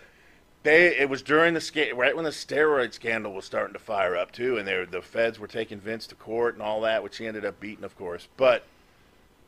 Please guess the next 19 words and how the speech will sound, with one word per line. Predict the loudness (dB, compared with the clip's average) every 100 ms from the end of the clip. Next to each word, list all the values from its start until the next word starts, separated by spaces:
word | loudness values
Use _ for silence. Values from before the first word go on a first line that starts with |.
| _ _ _ _ _
during | -4 0 2
that | 2 2
whole | 0 -6
thing, | -4 -2 -2 -2 -6 -16
you | -20 -20 -16
know, | -12
it | -10
was | -12 -8
big | -4 -4 -4
news | -6 -6 -6 -10
that | -16 -12
Hogan | -8 -8 -10
was | -16
jumping, | -12 -10 -10 -12
and | -16 -16 -20 _ _ _ _ _ _ _ _ _ -10
they | -8
had | -4 -6
a |
convention, | -6 -12 -4 -2 -2 -6 -14 -20